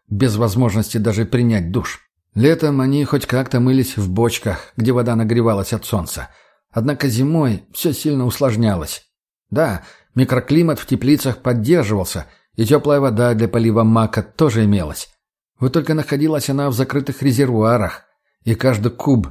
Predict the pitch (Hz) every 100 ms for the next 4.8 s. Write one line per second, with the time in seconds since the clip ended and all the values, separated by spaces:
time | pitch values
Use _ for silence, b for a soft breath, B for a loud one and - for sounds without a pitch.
0 | - 113 - 120 117 110 139 101 120 110
1 | 107 - 113 104 104 - 123 - - _
2 | _ _ _ _ 117 143 143 127 110 123
3 | 127 131 123 113 113 143 143 110 90 -
4 | 127 120 117 113 113 104 98 64